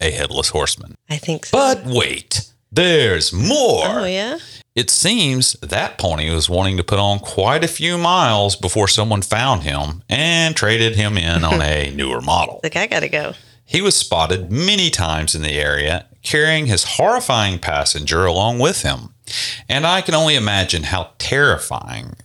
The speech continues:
Speaker 1: that looked as time went on, as Vidal's body decomposed on top of his steed.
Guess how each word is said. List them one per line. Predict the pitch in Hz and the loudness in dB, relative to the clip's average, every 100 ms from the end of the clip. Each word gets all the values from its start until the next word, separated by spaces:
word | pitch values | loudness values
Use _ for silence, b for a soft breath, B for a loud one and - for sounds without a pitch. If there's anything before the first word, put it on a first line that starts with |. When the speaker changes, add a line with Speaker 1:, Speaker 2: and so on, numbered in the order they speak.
| _ - | _ -6
Speaker 1:
that | 87 87 | -4 -2
looked | 76 78 - 78 | 0 0 0 -2
as | 76 | -2
time | - 80 76 | -2 -2 -2
went | 73 71 | -2 0
on, | 113 82 - - - | 0 0 -4 -14 -4
as | 80 80 | 0 0
Vidal's | 80 92 90 90 90 80 76 | -2 -2 0 2 4 2 0
body | 80 85 76 76 71 - | 0 2 0 -2 -6 -4
decomposed | 107 147 190 87 80 76 80 - - _ _ - | -4 -2 -2 0 2 2 2 0 -4 _ _ -2
on | 214 | 0
top | 214 104 - | 2 0 0
of | 87 | -2
his | 95 90 | 0 2
steed. | - - 127 80 65 58 - | 0 2 0 0 -4 -6 -12